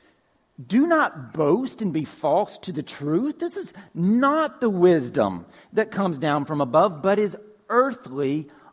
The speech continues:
unspiritual, look at the last word, demonic. "For where jealousy and selfish ambition," there's our word again, "exist,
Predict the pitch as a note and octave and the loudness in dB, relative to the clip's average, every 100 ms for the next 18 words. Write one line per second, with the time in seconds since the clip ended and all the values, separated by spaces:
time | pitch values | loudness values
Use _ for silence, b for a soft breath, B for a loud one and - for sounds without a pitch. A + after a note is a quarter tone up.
0 | _ - B3 B3+ A#3 - - B3+ B3+ C4+ | _ -2 0 2 -2 -8 -8 -2 -2 -2
1 | B3 D#3 D#3 E3+ F3+ G3+ G3 G3 F#3+ D3+ | -4 -6 -4 -2 -6 -4 0 2 0 -6
2 | C#3 C3 - b b b _ A#2 D3+ D3 | -6 -6 -10 b b b _ -6 -4 -4
3 | D3 D#3+ E3 C#3+ - _ - - _ - | -4 -4 -4 -8 -14 _ -20 -20 _ -20
4 | _ _ _ _ _ _ _ _ _ _ | _ _ _ _ _ _ _ _ _ _
5 | _ _ _ _ _ _ _ b b - | _ _ _ _ _ _ _ b b -14
6 | - D4+ A#3 F#3 G#3 - G#3 G#3 F#3+ A#2+ | -2 2 6 6 4 0 0 2 2 -4
7 | - F3+ A#3 C#4 C#4 - C4+ - G#3 F3+ | -2 2 2 0 -8 -6 -6 -4 -6 -8
8 | - - A3+ A#3 C4 - - - A3 A3 | -10 -2 -2 -2 -6 -10 -10 -2 0 0
9 | F#3 C4 A#3 - E3 F3+ D3 A3 A#3+ B3 | 0 -2 -2 -6 -6 -4 -4 -4 -2 -2
10 | G3 D3+ D3+ F3+ B B B - F#3+ D#3+ | -2 -4 -4 -4 B B B 0 0 0
11 | C#3+ E3 D4+ G#3 G#3 - - | -8 0 2 2 0 -4 -18